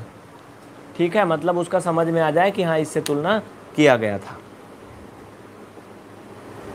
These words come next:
अच्छा, एक बात ये बताओ यार, तुम लोग जुड़ते काहे नहीं हो भाई? सुबह live में नहीं जुड़ोगे तो मज़ा नहीं आती, ये बात जान लो अपने दिमाग में, ठीक है? Live में संख्या नहीं जुड़ेगी तो हम पढ़ाएंगे भी नहीं।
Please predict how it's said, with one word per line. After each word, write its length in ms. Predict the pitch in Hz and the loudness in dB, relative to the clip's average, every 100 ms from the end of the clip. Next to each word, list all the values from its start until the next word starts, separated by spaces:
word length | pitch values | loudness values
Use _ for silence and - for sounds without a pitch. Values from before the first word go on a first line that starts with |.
| - - - - - - - - - - - - - - - - - - - - - - - - - | -12 -12 -12 -12 -12 -12 -12 -12 -12 -12 -12 -12 -12 -12 -12 -12 -12 -12 -14 -12 -12 -12 -12 -12 2
अच्छा, 280 | 123 135 185 | 4 6 6
एक 200 | 196 196 | 6 6
बात 240 | 196 196 | 6 6
ये 160 | 185 190 | 6 6
बताओ 260 | 180 - 143 | 6 6 8
यार, 180 | 156 | 8
तुम 200 | 175 180 | 4 0
लोग 160 | 180 196 | 2 2
जुड़ते 380 | 160 151 147 185 | 2 0 2 2
काहे 240 | 190 175 | 4 4
नहीं 140 | 165 156 | 4 2
हो 80 | |
भाई? 200 | 143 160 | 4 4
सुबह 220 | 185 180 185 | 4 2 2
live 280 | 175 175 190 | 4 4 4
में 100 | 196 | 2
नहीं 100 | 202 | 6
जुड़ोगे 320 | 190 196 190 | 6 8 6
तो 120 | 185 | 4
मज़ा 240 | 170 165 185 | 2 4 6
नहीं 160 | 196 | 6
आती, 240 | 175 147 160 | 6 4 2
ये 60 | |
बात 180 | 156 165 | 4 4
जान 240 | 160 160 160 | 6 4 6
लो 100 | 151 | 4
अपने 140 | 139 | 2
दिमाग 360 | 123 120 110 110 | 2 2 2 0
में, 180 | 107 101 - - - - - - - - | -8 -10 -16 -20 -20 -20 -20 -20 -20 -8
ठीक 160 | 147 160 | -4 -2
है? 80 | 180 | 0
Live 300 | 147 156 175 | 0 -2 -2
में 120 | 180 | -4
संख्या 300 | 175 170 185 | -4 -4 -2
नहीं 140 | 180 | 0
जुड़ेगी 300 | 170 170 175 | 2 2 2
तो 100 | 180 | 2
हम 80 | 175 | 2
पढ़ाएंगे 440 | 160 143 143 143 | 2 2 0 0
भी 100 | 113 | -2
नहीं। 180 | 107 101 | -4 -4